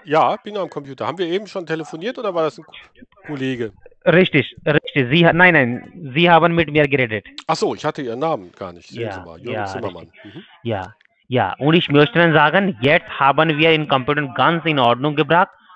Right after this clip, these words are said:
Speaker 2: alles sicher gemacht. Sehen Sie?
Speaker 1: Ja.
Speaker 2: Ist, ist, ich zeige Ihnen Zustand des Computers. Sehen Sie, im Moment Ihr Computer ist hundert Prozent sicher. Sehen Sie, Zustand ist sicher.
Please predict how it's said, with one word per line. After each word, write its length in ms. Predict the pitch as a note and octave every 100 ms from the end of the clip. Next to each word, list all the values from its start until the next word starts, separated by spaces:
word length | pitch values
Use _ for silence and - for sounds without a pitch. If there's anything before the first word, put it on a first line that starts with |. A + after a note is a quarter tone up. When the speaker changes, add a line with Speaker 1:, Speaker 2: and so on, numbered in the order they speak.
| _ -
Speaker 2:
alles 380 | D3 E3 E3+ B2+
sicher 280 | B2 C3
gemacht. 320 | A2 G#2 F#2+ - - _ _ _
Sehen 300 | C3+ D#3 D3+
Sie? 180 | - - _
Speaker 1:
Ja. 280 | C#3 G#2 E3+
Speaker 2:
Ist, 220 | D#3 - - _ _ _ _
ist, 160 | E3+ D#3+ _ _
ich 180 | E3+ -
zeige 320 | C#3+ D3+ D3+
Ihnen 180 | D#3+ D#3+
Zustand 480 | - D3+ - C3+ C3+
des 120 | C3
Computers. 300 | C3 A#2+ B2
Sehen 180 | C3 B2+
Sie, 80 | A#2+ D3+
im 80 | D#3
Moment 320 | D3 D3+ C3
Ihr 160 | C#3+
Computer 360 | - C3+ D3 D3
ist 60 | C3
hundert 300 | C3+ C3+ C3
Prozent 280 | A#2+ B2
sicher. 280 | A#2+ A2+ G2 A#2
Sehen 200 | C3+ C3+
Sie, 100 | A#2
Zustand 320 | C3 B2 C3+
ist 60 | B2+
sicher. 280 | B2+ -